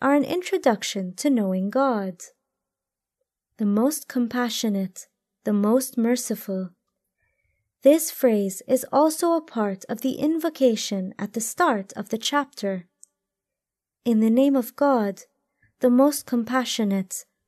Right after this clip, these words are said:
the most merciful. This descriptive phrase expresses two different states. One, it introduces God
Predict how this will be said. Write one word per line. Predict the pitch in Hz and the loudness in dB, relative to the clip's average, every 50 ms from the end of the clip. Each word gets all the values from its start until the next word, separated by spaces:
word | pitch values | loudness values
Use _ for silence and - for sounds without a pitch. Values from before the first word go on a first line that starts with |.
| _ _ _ _ _ | _ _ _ _ _
the | - 233 | 0 2
most | 233 233 240 262 269 269 - - | 4 4 4 4 4 2 -2 0
merciful. | 233 240 240 247 240 - - 220 214 - - 196 196 190 185 185 _ _ _ _ _ _ _ _ _ _ _ _ _ _ _ _ _ _ _ _ _ _ _ _ _ _ | 2 2 2 2 0 -2 -4 -6 -6 -6 -6 -4 -4 -4 -6 -8 _ _ _ _ _ _ _ _ _ _ _ _ _ _ _ _ _ _ _ _ _ _ _ _ _ _
This | - 247 262 262 - - | 4 6 6 6 4 0
descriptive | - 254 - - - - 320 381 - - - 233 202 - | 0 0 0 0 -2 0 -2 -2 -2 -4 -4 -4 -4 -4
phrase | - - - 208 190 185 196 220 226 - - - _ _ _ _ _ _ _ | -6 -6 -4 -2 0 0 0 -2 -4 -6 -10 -14 _ _ _ _ _ _ _
expresses | - 233 233 - - - - 247 233 226 - - 233 220 226 - | -6 -6 -4 -6 -6 -2 0 0 0 0 0 -2 -2 -2 -2 -4
two | - - 294 302 320 359 370 359 - _ | -4 0 2 4 4 2 2 -2 -4 _
different | - - 302 294 294 - 208 196 196 208 202 | 0 0 0 0 0 -2 -2 -2 -2 -4 -6
states. | - - - 294 294 269 214 180 175 - - - - - - - _ _ _ _ _ _ _ _ _ _ _ _ _ _ _ _ _ _ _ _ | -4 0 4 4 4 4 4 0 -4 -6 -6 -6 -4 -6 -6 -10 _ _ _ _ _ _ _ _ _ _ _ _ _ _ _ _ _ _ _ _
One, | - 233 269 311 285 233 202 190 196 - _ _ _ _ _ _ - | -2 2 2 4 4 2 0 -4 -8 -12 _ _ _ _ _ _ -2
it | 262 269 269 | -2 -2 -2
introduces | - - 349 359 - - 370 294 240 240 226 226 - 226 214 - | -2 -4 -4 -4 -2 -2 -2 0 0 -2 -2 -4 -4 -6 -6 -4
God | - - 294 285 247 214 196 190 - - | 0 2 4 4 4 2 0 -2 -6 -10